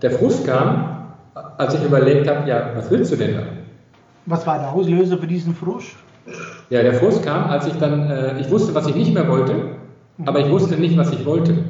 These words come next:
Speaker 2: Mhm.
Speaker 1: Und das war frustrierend. Und dann habe ich gedacht, „Komm, wenn du weißt, was du nicht willst,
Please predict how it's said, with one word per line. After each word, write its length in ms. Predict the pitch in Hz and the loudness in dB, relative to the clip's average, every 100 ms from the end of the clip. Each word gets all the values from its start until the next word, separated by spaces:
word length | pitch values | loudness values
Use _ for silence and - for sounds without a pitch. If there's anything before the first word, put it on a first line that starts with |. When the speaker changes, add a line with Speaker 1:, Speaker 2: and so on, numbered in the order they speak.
| - - - _ _ _ _ _ _ | -8 -14 -20 _ _ _ _ _ _
Speaker 2:
Mhm. 240 | 151 147 180 - _ _ _ | -10 -8 -10 -14 _ _ _
Speaker 1:
Und 100 | 117 | -2
das 140 | 131 165 | 0 2
war 160 | 165 | 2
frustrierend. 640 | 170 151 - 120 110 - - | 2 2 0 -2 -4 -6 -6
Und 80 | 135 | -2
dann 100 | 165 | 0
habe 140 | 185 | 2
ich 80 | 175 | 2
gedacht, 440 | 175 170 170 - - - | 2 2 0 -2 -8 -8
„Komm, 380 | - 202 170 170 - - - _ _ _ _ _ - | -6 -4 -6 -8 -14 -20 -20 _ _ _ _ _ -4
wenn 120 | 147 | 0
du 120 | 156 | 2
weißt, 300 | 147 170 170 | 2 2 0
was 140 | 156 | -2
du 100 | 147 | -2
nicht 440 | 143 165 175 170 185 | -2 2 2 2 0
willst, 420 | 220 - - | 0 0 -4